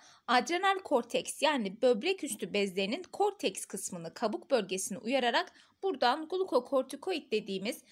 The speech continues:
aldosteron, işte, e, kortizol gibi hormonların üretilmesini sağlıyor. Bu da bir tropik hormondur arkadaşlar. Başka bir bezi uyardığı için. Tiroid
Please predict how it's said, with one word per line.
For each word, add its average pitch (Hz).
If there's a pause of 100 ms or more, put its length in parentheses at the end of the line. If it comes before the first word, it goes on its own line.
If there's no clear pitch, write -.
(240)
aldosteron, 254 (340)
işte, 233
e, 202
kortizol 285
gibi 233
hormonların 240
üretilmesini 233
sağlıyor. 226
Bu 262
da 196
bir 180
tropik 180
hormondur 175
arkadaşlar. 196
Başka 214
bir 170
bezi 196 (240)
uyardığı 202
için. - (1300)
Tiroid 415